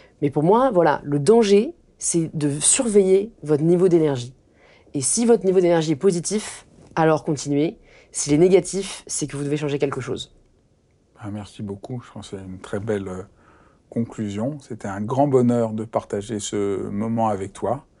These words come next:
Speaker 1: Moi aussi,
Speaker 2: Je,
Speaker 1: Fabrice.
Speaker 2: je sens que t'es toujours aussi, euh, profondément lumineuse et j'espère que ça inspirera beaucoup de gens à retrouver aussi leur propre, euh, lumière et à comprendre qu'elle est souvent, euh, cachée par toutes ces structures qui nous empêchent d'être nous-mêmes.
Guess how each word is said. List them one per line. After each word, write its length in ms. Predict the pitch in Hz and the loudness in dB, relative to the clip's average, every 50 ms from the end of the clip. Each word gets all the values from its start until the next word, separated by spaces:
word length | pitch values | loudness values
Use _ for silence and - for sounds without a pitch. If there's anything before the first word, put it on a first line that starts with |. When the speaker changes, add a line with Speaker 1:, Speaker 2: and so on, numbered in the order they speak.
| _ _ - - - - | _ _ -20 -18 -8 0
Speaker 1:
Moi 140 | 143 185 202 | 4 6 6
aussi, 200 | 202 123 110 147 | 6 6 2 -2
Speaker 2:
Je, 60 | - | 0
Speaker 1:
Fabrice. 240 | 151 139 131 - - | 0 0 0 0 -4
Speaker 2:
je 80 | 107 | -4
sens 240 | 107 - - 117 113 | -4 -2 -2 -2 -2
que 120 | - 107 | -2 -6
t'es 160 | 101 - 104 98 | -8 -8 -8 -10
toujours 400 | - - 120 117 127 123 104 101 | -8 -8 -6 -4 -4 -4 -4 -4
aussi, 400 | 104 - - - 117 113 110 101 | -6 -8 -8 -6 -4 -4 -4 -4
euh, 220 | 98 98 101 104 107 | -6 -8 -10 -10 -12
profondément 720 | - - 143 135 120 - 135 123 117 117 113 113 110 107 | -8 -6 -4 -4 -4 -4 -4 -2 0 0 0 0 0 0
lumineuse 640 | 110 120 139 135 117 110 104 104 104 120 139 139 - | 0 0 0 2 2 2 2 0 -2 -4 -6 -8 -10
et 80 | 113 107 | -12 -12
j'espère 480 | 107 113 110 - - 135 131 131 - | -10 -10 -12 -8 -6 -6 -6 -6 -6
que 300 | - - 110 104 107 104 - _ _ _ _ _ _ _ _ | -8 -6 -6 -6 -6 -8 -12 _ _ _ _ _ _ _ _
ça 160 | - - 117 | -10 -8 -6
inspirera 460 | 107 104 - - - 120 101 107 - | -6 -6 -8 -6 -6 -4 -2 0 0
beaucoup 320 | 143 143 135 - - 120 | 0 -2 -4 -4 -4 -6
de 60 | 110 110 | -6 -4
gens 320 | 120 120 117 127 139 143 - | -4 -6 -6 -6 -6 -10 -12
à 60 | 127 | -12
retrouver 440 | 110 - - - - 123 117 120 120 | -12 -12 -12 -10 -6 -2 0 2 4
aussi 400 | 120 120 117 110 - - - 143 | 4 4 2 2 -2 -4 -6 -6
leur 160 | 131 117 117 | -6 -6 -8
propre, 380 | - - - - - - - 110 | -10 -10 -10 -10 -8 -6 -6 -4
euh, 260 | 104 104 101 101 101 | -2 -2 -2 -2 -2
lumière 520 | 101 104 110 113 107 107 113 123 135 127 117 | -2 -2 0 0 0 0 0 0 -2 -2 -4
et 60 | 110 | -4
à 60 | 101 | -6
comprendre 400 | - - 107 104 - 120 135 127 | -6 -8 -12 -10 -8 -10 -10 -8
qu'elle 180 | - 107 101 107 | -8 -8 -8 -8
est 60 | 107 | -8
souvent, 580 | - - - 110 113 117 120 127 123 117 110 | -10 -12 -12 -10 -8 -6 -6 -6 -6 -6 -6
euh, 80 | 104 104 107 _ _ _ _ _ _ _ _ - | -8 -10 -12 _ _ _ _ _ _ _ _ -4
cachée 460 | - 117 107 - - - 117 123 127 _ _ _ _ _ _ - | -2 -2 -2 -2 -2 -4 -4 -4 -6 _ _ _ _ _ _ -12
par 140 | - 104 - | -12 -10 -8
toutes 180 | - 127 127 | -10 -10 -8
ces 100 | - 120 | -6 -8
structures 520 | 104 - - - 113 101 - - 127 117 - | -8 -8 -8 -10 -12 -12 -10 -10 -10 -10 -8
qui 100 | - 110 | -6 -6
nous 180 | 107 113 120 | -6 -6 -6
empêchent 320 | 110 104 101 - 110 104 117 | -8 -8 -6 -6 -6 -6 -6
d'être 280 | 104 104 - - 107 | -10 -12 -12 -12 -12
nous-mêmes. 400 | 104 107 107 107 110 110 110 113 | -10 -10 -10 -10 -10 -12 -12 -14